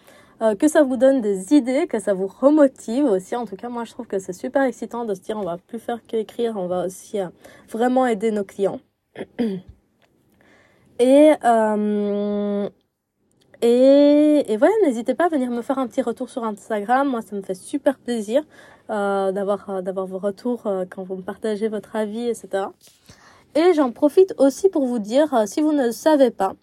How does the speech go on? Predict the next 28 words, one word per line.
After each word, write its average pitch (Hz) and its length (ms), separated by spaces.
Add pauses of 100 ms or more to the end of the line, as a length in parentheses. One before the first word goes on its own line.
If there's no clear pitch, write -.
(400)
que 349 240
sur 339 440
mon 233 200
site 330 320
internet, 247 500
donc 190 200
sur 254 160
mon 220 160
site - 400
Colibri 285 560 (100)
Rédac, 202 460 (500)
euh, 220 600 (260)
je 285 320 (160)
propose 302 480
des 226 120
petites 392 380
formations 294 560
justement 294 520
pour 247 160
vous 208 260
aider 262 400
dans, 240 540
euh, 196 320
le 202 200 (100)
S - 380
E 226 120
O 254 160
stratégique. - 800